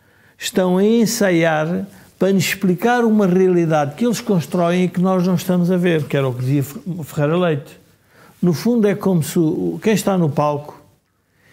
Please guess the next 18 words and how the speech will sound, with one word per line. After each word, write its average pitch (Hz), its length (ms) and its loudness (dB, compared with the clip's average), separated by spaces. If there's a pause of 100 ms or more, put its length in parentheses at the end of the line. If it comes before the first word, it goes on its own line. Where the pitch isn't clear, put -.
(360)
eh, - 240 -2
está 165 180 0
a 151 60 -2
fazer 180 320 2
um 175 160 2
teatro. 110 480 -4 (120)
Mas 160 180 0
está 226 160 0
a - 20 -6
fazer 196 180 0
um 202 60 2
teatro 190 380 -2
para 156 120 -2
quê? 131 180 -2
Para 165 200 0
explicar 240 500 -2
aos 214 140 0
espectadores 135 760 -2